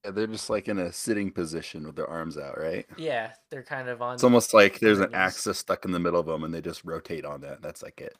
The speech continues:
Speaker 2: Yeah. <laughs> And then you can also
Speaker 1: Weird.
Speaker 2: press the A button, which, uh, kicks out your legs, which either makes you jump, or you can kick the other player, or
Speaker 1: <laughs>
Speaker 2: kick obstacles out of the way.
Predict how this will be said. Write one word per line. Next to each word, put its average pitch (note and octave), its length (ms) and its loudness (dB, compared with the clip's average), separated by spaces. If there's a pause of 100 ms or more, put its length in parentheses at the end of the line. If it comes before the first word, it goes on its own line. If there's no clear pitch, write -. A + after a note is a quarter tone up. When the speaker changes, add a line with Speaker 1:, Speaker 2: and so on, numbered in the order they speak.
(200)
Speaker 2:
Yeah. E3 280 -6 (640)
<laughs> F3 80 -18 (840)
And C3+ 120 -10
then C#3+ 260 -2
you C#3 180 -12
can D3 160 -10
also C#3+ 480 -4
Speaker 1:
Weird. C3 100 -10 (180)
Speaker 2:
press C#3+ 240 -4
the C3 160 -14
A D#3+ 160 -10
button, C#3 460 -14 (1500)
which, B2+ 400 -12
uh, A#2+ 320 -2 (160)
kicks - 280 -8
out C#3+ 200 -2
your B2 120 -8
legs, B2 680 -6 (240)
which B2+ 240 -16
either B2 220 -12
makes B2+ 280 -10
you B2 80 -14
jump, C3 420 -10 (200)
or C3 160 -8
you B2+ 180 -12
can A#2+ 240 -16
kick C#3 300 -16
the B2 160 -8
other C3+ 180 -8
player, D#3+ 560 -8
or A#2 380 -10 (720)
Speaker 1:
<laughs> - 0 -
Speaker 2:
kick - 260 -2
obstacles C#3+ 640 -6
out D3 160 -2
of D3 60 -10
the D3 80 -12
way. D3 300 -8